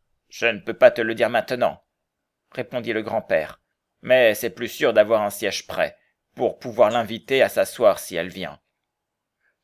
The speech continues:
Heidi considéra d'un air pensif les escabelles de bois sans dossier,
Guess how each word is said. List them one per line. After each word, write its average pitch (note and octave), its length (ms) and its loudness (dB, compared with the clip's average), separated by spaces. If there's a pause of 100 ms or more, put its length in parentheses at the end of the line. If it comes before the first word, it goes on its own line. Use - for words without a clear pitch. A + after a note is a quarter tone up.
(140)
Heidi D#3+ 300 6
considéra C3+ 560 0
d'un A#2 140 2
air G2 140 -4
pensif D3 580 -8
les C3 240 -4
escabelles E3+ 480 0
de B2 80 0
bois B2 260 2
sans - 160 -8
dossier, A2 540 -10